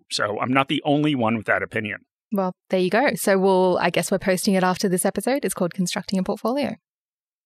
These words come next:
Speaker 1: So there's a reason that we're talking about goal setting and referencing that episode. And that's because goal setting and an investment strategy go hand in hand. A goal is where you end up, and a strategy is how you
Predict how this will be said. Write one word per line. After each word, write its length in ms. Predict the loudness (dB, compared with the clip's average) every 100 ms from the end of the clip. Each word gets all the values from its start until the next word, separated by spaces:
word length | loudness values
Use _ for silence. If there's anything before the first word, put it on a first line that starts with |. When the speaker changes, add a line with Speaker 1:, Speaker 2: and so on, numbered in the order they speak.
| _ 2
Speaker 1:
So 140 | 6
there's 220 | 8 6
a 80 | 4
reason 640 | 2 0 0 2 0 4
that 220 | 4 4 0 _ _
we're 140 | 0 4
talking 300 | 4 4 4
about 200 | 4 2
goal 180 | 0 2
setting 360 | 0 2 0
and 180 | 0 0
referencing 580 | 0 2 -2 -2 -2 0
that 140 | 0
episode. 680 | 2 2 2 2 0 0 -4 _ _ _ -2
And 160 | 2
that's 260 | 4 2 0
because 420 | -6 0 0 0
goal 340 | 2 4 4
setting 500 | 2 2 4 2 0 -2
and 140 | -4
an 80 | -2
investment 560 | -6 2 2 2 -2
strategy 440 | 0 2 0 0 -2
go 200 | 0 0 -4
hand 300 | -4 -4 -4
in 120 | -8
hand. 580 | -2 0 0 -4 -16 -20 _ _ _ _
A 60 | -6 4
goal 320 | 6 6 6
is 120 | 2 2
where 220 | 2 2
you 220 | 0 -4
end 320 | -4 -6 2
up, 260 | 4 4 -2 -20 -4
and 100 | 0
a 60 | 0
strategy 580 | 2 4 4 2 -2
is 120 | -2 0
how 120 | 0
you 160 | -2